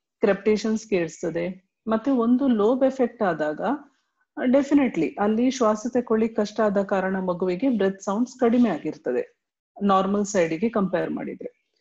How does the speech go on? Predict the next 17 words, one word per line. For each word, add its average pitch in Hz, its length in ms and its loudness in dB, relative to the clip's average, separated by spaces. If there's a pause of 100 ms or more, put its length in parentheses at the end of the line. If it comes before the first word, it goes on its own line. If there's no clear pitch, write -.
(420)
So 240 160 0
ಇಲ್ಲಿ 277 680 2
ಆರೋ 220 220 4
ನಿಮ್ಗೆ 202 320 2
ಕಾಣಿಸ್ತದೆ, 165 840 -6 (200)
indrawing 247 500 6
of 208 120 2
the 214 200 -2
chest 190 400 -4
ಇದೆ. 143 360 -6 (1000)
So 220 360 -2
Adu, 233 600 0
it 226 80 0
is 247 120 2
a 285 200 0
severe 247 300 2
stage - 480 -6